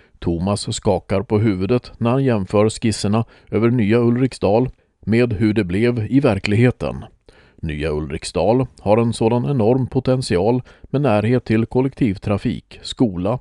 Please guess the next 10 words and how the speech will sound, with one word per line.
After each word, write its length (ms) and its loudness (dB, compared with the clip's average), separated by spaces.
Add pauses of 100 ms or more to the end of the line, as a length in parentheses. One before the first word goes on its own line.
(140)
natur 480 0
och 220 -2
Ulriksdals 680 0
slott. 600 -8 (560)
Våra 280 -2
hus 300 0
ligger 360 0
strategiskt 760 -2
perfekt 520 -6
till, 260 -8